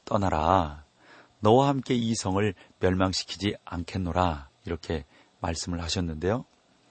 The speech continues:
아브라함은 롯을 비판하지 않고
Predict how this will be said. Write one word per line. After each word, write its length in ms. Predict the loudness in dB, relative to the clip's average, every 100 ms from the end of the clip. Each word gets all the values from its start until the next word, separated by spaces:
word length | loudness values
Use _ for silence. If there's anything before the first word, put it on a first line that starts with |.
| -20 -20 -20 _ _
아브라함은 720 | 0 4 4 4 2 0 -2 -12 _ _ _
롯을 400 | 0 0 0 -4
비판하지 500 | -4 -4 -2 -2 0
않고 460 | -2 -2 0 -2